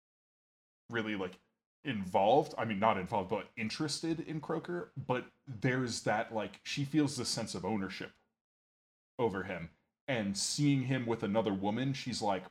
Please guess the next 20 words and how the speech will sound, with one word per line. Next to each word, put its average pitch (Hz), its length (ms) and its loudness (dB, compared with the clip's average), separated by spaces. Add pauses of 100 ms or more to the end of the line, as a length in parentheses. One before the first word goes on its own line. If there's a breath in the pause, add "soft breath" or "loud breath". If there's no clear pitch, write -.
"Hmm, 123 220 -4
that's 101 280 -6
weird." - 240 -14 (540)
And 135 180 6
then 123 200 2
the 117 80 2
way 135 240 2
she - 180 -4
uses 113 480 -2
Silent 120 540 0
in 90 160 -6
this 85 180 -8
book, 82 320 -8
where, 101 160 0
like, 92 220 0 (1500)
there, 139 380 4
there 131 220 0
are 101 240 -2 (240)
pretty 175 320 0
clear 120 760 2